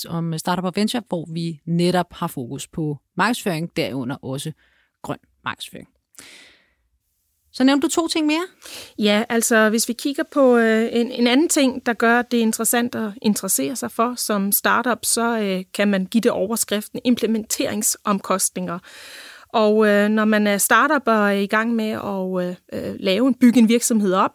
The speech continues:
Speaker 2: vækste en virksomhed, øh, så har man jo mulighed for at integrere E S G, øh, principper i, øh, virksomhedsledelsen, i kulturen, i produktudviklingen fra et meget tidligt tidspunkt.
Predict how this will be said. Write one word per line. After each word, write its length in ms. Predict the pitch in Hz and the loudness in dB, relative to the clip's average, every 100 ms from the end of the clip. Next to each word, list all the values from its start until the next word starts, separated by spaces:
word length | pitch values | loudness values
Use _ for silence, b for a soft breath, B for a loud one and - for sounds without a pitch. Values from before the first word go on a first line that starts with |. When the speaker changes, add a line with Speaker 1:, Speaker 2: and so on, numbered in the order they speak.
| 196 | -2
Speaker 2:
vækste 340 | 220 - 247 | -2 -2 -2
en 140 | 226 220 | 0 0
virksomhed, 640 | 233 - 240 226 220 - B B B B - | -2 -2 -4 -2 -4 -6 B B B B -2
øh, 220 | 202 202 | 0 2
så 180 | - 254 | 2 0
har 140 | 240 | 2
man 180 | 254 233 | 2 4
jo 80 | 226 | 4
mulighed 460 | 233 254 269 240 214 | 4 4 2 0 0
for 140 | 233 | 0
at 120 | 233 | 0
integrere 600 | 220 214 208 226 240 226 | 0 -2 -4 -4 -4 -4
E 180 | - 214 | -6 -6
S 80 | - | -4
G, 80 | 233 226 - | -6 -6 -6
øh, 140 | 208 | -6
principper 640 | 190 202 196 - 220 240 233 - | -4 -4 -2 -2 -2 -2 -4 -6
i, 240 | 190 190 | -6 -4
øh, 200 | 180 180 - _ _ 180 | -4 -6 -10 _ _ -8
virksomhedsledelsen, 1080 | 220 - 190 - 196 254 320 - 277 233 202 | -6 -4 -6 -2 0 2 0 0 2 2 0
i 80 | 185 | -4
kulturen, 840 | - 208 - 294 311 302 277 254 - | -10 -8 -6 -6 -4 -2 -2 -2 -6
i 140 | 180 - | -10 -10
produktudviklingen 1080 | - 196 240 247 269 247 247 240 233 226 220 | -10 0 0 2 0 0 0 0 0 0 -2
fra 240 | - 196 | -2 -2
et 160 | 196 - _ | -2 -6 _
meget 180 | - 196 | -6 -4
tidligt 340 | - 247 254 - | 0 0 0 -4
tidspunkt. 540 | 285 - 285 - | -6 -4 -6 -8